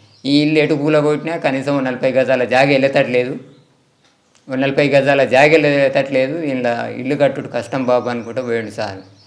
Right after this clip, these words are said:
ఈ వాళ్ళు డబుల్ బెడ్‌రూమ్ ఇల్లు సార్ ఇట్లా. నేను ఇక డీడబ్ల్యూఓ సార్ నేను ఒక ట్రై సైకిల్ ఇస్తా, అదైతే నీకు శాంక్షన్.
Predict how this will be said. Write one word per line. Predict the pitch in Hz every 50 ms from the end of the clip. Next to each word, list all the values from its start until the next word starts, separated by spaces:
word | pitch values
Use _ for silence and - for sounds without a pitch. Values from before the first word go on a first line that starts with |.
| _ _ _ _ _ _ _ _ _ _ - 131
ఈ | 131
వాళ్ళు | 127 127 131 123 120 113 117 117
డబుల్ | 113 113 127 127 135 135 120
బెడ్‌రూమ్ | 131 131 113 131 127
ఇల్లు | 123 117 110
సార్ | - 123 113 104
ఇట్లా. | 104 104 104 - 123 127
నేను | 135 143 151 151
ఇక | 147 143 143 139 135 127 131 127
డీడబ్ల్యూఓ | 123 120 135 147 147 151 147 143 143 147 143 131
సార్ | 143 143 143 151
నేను | 151 143 139 135
ఒక | 131 127
ట్రై | 120 - 127 123 120
సైకిల్ | 123 143 127 110 117 117
ఇస్తా, | 113 - - 143 139 - - - _ _ _ _ _ _ -
అదైతే | 127 120 117 120 113 117 - 143
నీకు | 135 131 123 127
శాంక్షన్. | - 123 113 113 107 123 117 113 -